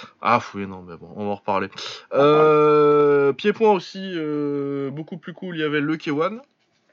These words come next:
Speaker 1: Très sympathique, euh, tournoi cinquante-sept kilos. Cinquante-sept cinq, euh, ils font, oui, cinquante-sept cinq. Euh, le retour de Takeru aussi.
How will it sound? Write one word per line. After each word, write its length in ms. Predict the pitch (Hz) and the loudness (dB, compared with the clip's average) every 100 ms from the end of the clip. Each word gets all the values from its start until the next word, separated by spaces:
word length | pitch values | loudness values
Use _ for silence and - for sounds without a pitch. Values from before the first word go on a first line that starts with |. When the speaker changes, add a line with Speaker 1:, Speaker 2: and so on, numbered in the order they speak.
| _ _ _ - | _ _ _ -14
Speaker 1:
Très 200 | - 170 | -8 -6
sympathique, 560 | 165 151 147 147 - | -6 -6 -8 -8 -12
euh, 240 | 139 127 123 | -10 -10 -12
tournoi 300 | - 131 127 | -14 -14 -14
cinquante-sept 460 | 127 123 117 117 | -14 -16 -18 -18
kilos. 280 | _ 127 143 _ _ _ | _ -16 -16 _ _ _
Cinquante-sept 480 | _ 107 123 113 117 | _ -18 -18 -14 -16
cinq, 260 | - 131 - | -16 -20 -18
euh, 280 | 113 113 110 | -20 -20 -20
ils 60 | 110 | -20
font, 160 | _ 131 | _ -20
oui, 100 | 117 | -20
cinquante-sept 400 | - _ 107 104 | -20 _ -20 -20
cinq. 120 | - _ _ - - - - - - _ _ - | -20 _ _ -20 -18 -16 -16 -18 -20 _ _ -4
Euh, 920 | 139 139 143 139 135 135 131 131 127 | -2 0 0 0 0 0 0 0 0
le 80 | 147 | 2
retour 320 | 175 175 180 | 2 2 0
de 100 | 165 | -4
Takeru 400 | 151 147 143 143 | -4 -6 -6 -6
aussi. 360 | 220 185 - 240 | -8 -12 -14 -18